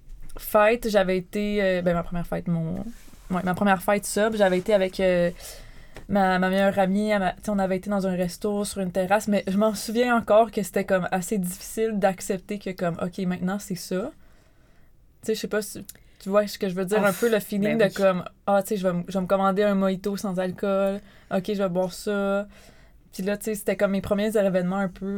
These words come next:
Speaker 1: euh, ça. Fait que je l'ai trouvé un peu plus difficile, mais en même temps, j'ai,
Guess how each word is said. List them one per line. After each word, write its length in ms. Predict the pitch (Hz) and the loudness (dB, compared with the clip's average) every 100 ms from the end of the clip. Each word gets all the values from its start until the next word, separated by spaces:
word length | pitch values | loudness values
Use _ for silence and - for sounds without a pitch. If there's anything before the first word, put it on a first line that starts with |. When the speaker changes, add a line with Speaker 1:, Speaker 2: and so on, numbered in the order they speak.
| 196 | -2
Speaker 1:
euh, 260 | 175 160 160 - | 0 0 -4 -8
ça. 240 | - 220 | -4 2
Fait 140 | 214 | 4
que 40 | - - | 2 -6
je 140 | - 208 | -6 -4
l'ai 80 | 202 | -4
trouvé 380 | - 240 294 - | 0 0 0 2
un 140 | 226 | 2
peu 120 | 254 240 | 4 0
plus 180 | 269 | -2
difficile, 340 | 208 202 254 285 | -4 -6 -4 -2
mais 80 | 208 | 0
en 60 | |
même 160 | 185 185 | 0 0
temps, 240 | 180 220 233 | 2 2 2
j'ai, 300 | 214 185 | -2 -6